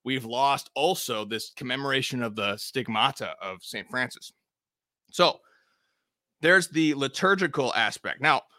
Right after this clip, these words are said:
here's another aspect which is very challenging to trads, and that is the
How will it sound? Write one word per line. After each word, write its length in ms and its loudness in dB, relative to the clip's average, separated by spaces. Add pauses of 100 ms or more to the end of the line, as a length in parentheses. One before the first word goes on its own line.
(280)
here's 360 4
another 640 2
aspect 600 4
which 180 -6
is 60 -4
very 200 -2
challenging 540 0
to 80 -8
trads, 520 0 (960)
and 180 -8
that 320 4
is 500 -2 (280)
the 500 -2